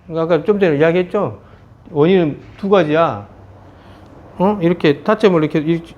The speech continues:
이렇게 놓는 사람하고 내 위치, 몸의 위치가 돼. 위치에 따라서 빛이 이게 돌아간다는 사실이야, 이게. 그것만 조심하면 되지.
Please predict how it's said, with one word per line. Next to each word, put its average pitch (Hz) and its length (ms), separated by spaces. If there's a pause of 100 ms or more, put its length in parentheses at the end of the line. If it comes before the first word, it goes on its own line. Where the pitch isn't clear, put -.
이렇게 185 220
놓는 151 260
사람하고 143 500
내 147 160
위치, 165 380 (380)
몸의 185 320
위치가 160 400
돼. 131 140 (360)
위치에 214 380
따라서 196 380
빛이 156 420
이게 135 240
돌아간다는 131 460
사실이야, 107 360
이게. 92 180 (680)
그것만 226 360
조심하면 202 480
되지. 104 320